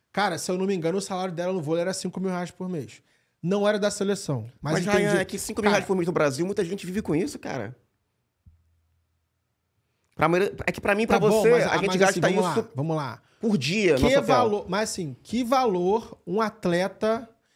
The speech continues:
Speaker 1: de waterpolo agrega? Porque assim, pra mim, atle-, atle-, ser atleta é gerar conteúdo. Você concorda que, cara, a função de um atleta na sociedade é gerar conteúdo?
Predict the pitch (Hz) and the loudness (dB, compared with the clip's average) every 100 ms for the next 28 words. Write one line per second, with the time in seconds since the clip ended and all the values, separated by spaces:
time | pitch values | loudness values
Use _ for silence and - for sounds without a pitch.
0 | _ - 180 202 202 185 - 185 196 165 | _ -2 0 0 -2 -6 -2 0 0 -2
1 | 185 220 151 123 - _ _ _ _ _ | 0 -2 -4 -10 -18 _ _ _ _ _
2 | _ _ _ _ _ _ _ - - 233 | _ _ _ _ _ _ _ -18 -2 0
3 | 220 151 208 190 214 214 - 170 185 202 | 0 0 0 0 0 -2 -4 -6 -4 -2
4 | 202 - 156 - 180 190 - - 214 - | -2 -2 -4 -4 -4 -4 -2 0 0 0
5 | 165 190 190 131 147 151 170 - 180 180 | -2 -2 -2 -4 -2 -2 -2 -4 -6 -4
6 | 160 117 - - _ _ _ _ - 196 | -4 -4 -14 -20 _ _ _ _ -4 -2
7 | 196 180 - 202 208 175 120 90 - _ | 0 0 0 2 2 0 -6 -12 -18 _
8 | _ _ _ - - 190 160 - 226 196 | _ _ _ -16 -2 0 0 -4 -4 -4
9 | - - 240 277 254 247 226 196 190 185 | -2 -2 0 0 0 0 0 0 0 -2
10 | 180 180 - 170 170 156 160 135 156 170 | -4 -4 -2 -2 -2 0 -2 0 -2 -2
11 | - - 175 - 151 160 175 123 117 | -6 -6 -6 -4 -2 0 -2 -6 -10